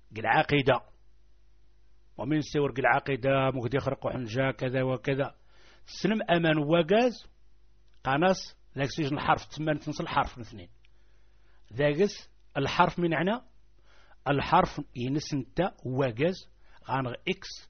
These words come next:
الإجريك. الحرف الني إن إكس وقز أقل حرف النغني نتمغاث إجريك ما راي غربن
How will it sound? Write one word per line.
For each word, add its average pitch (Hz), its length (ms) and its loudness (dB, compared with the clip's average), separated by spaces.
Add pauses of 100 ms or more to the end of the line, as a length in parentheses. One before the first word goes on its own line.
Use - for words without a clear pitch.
(120)
الإجريك. 107 680 -10 (1900)
الحرف 240 420 2
الني 214 400 0
إن 175 180 -6
إكس - 480 -2 (400)
وقز 135 720 0 (1900)
أقل 196 220 4
حرف 202 320 8
النغني 190 320 2
نتمغاث 147 580 -2
إجريك 170 480 0 (1300)
ما 165 220 4
راي 226 180 8
غربن 175 520 4